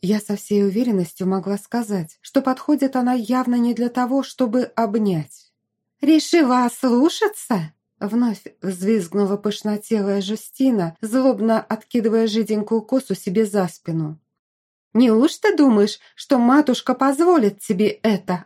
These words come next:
а, сестрица?" В девичьем голосе было столько омерзения и брезгливости,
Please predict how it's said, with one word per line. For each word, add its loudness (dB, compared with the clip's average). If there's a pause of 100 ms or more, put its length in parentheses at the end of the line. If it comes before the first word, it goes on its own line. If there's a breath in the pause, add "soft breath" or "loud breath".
а, 2 (160)
сестрица?" -4 (880)
В -4
девичьем 2
голосе -2
было 0
столько -4
омерзения 2
и -4
брезгливости, 0